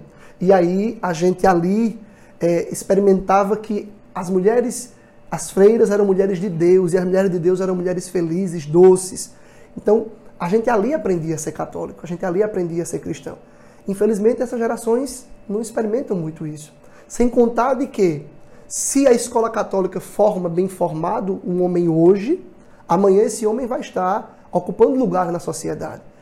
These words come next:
E se ele é um cristão, muito mais do que um cidadão, se ele é um bom cristão,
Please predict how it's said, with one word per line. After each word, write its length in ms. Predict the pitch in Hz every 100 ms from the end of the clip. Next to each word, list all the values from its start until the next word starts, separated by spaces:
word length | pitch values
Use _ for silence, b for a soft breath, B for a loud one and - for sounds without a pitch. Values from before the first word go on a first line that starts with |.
| b b b
E 60 | 180
se 240 | - 233
ele 120 | 233 247
é 40 |
um 80 | 247
cristão, 680 | 226 226 - - 185 233 - -
muito 300 | 180 214 220
mais 240 | 180 175 170
do 80 |
que 120 | 170 185
um 60 |
cidadão, 600 | 170 185 175 160 151 151
se 120 | 151 180
ele 100 | 175
é 40 |
um 140 | 175
bom 380 | 170 160 165 254
cristão, 560 | - 185 - 196 220